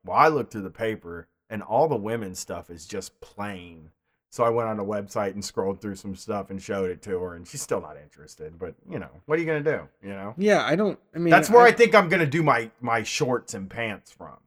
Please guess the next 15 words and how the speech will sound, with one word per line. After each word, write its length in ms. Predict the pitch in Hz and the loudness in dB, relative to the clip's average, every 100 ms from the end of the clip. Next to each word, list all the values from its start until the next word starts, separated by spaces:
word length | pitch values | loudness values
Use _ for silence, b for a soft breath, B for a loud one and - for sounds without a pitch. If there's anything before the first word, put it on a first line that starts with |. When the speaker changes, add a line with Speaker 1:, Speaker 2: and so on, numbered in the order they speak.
| - | -6
Speaker 2:
Okay. 280 | 147 175 139 | -2 2 0
Speaker 1:
this 160 | 135 | -2
year. 320 | 92 76 - _ - | -8 -14 -20 _ 0
'Cause 120 | 147 | 6
I 60 | |
gotta 120 | 165 156 | 6 6
get 140 | 135 | 2
shorts 180 | 156 147 | 0 2
and 80 | 156 | 2
Speaker 2:
Tact-, 200 | 131 143 | 0 0
Speaker 1:
pants. 120 | 143 | 4
Speaker 2:
you 60 | |
have 160 | 139 131 | 4 2
tactical 640 | - 147 131 - - 117 | 0 0 0 -4 -6 -6
pants. 520 | 104 110 92 60 - | -6 -8 -8 -14 -20